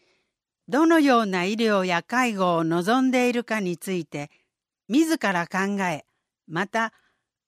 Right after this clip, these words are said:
あなたの信頼する人たちと話し合うことを言います。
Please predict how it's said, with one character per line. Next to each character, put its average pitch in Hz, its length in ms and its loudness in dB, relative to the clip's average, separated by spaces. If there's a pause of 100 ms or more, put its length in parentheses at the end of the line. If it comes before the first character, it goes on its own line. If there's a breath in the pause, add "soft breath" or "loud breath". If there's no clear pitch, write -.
あ 185 120 -2
な 320 160 0
た 285 140 0
の 233 140 0
信 269 320 2
頼 277 220 2
す 269 180 -4
る 262 120 -2
人 247 240 -4
た 202 160 -2
ち - 180 -14
と 160 220 -4 (160)
話 262 400 -2
し 302 160 0
合 285 120 2
う 226 60 -4
こ 180 120 -4
と 196 260 -2
を 156 60 -2
言 160 220 -2
い 165 40 -2
ま 151 140 -6
す。 - 220 -14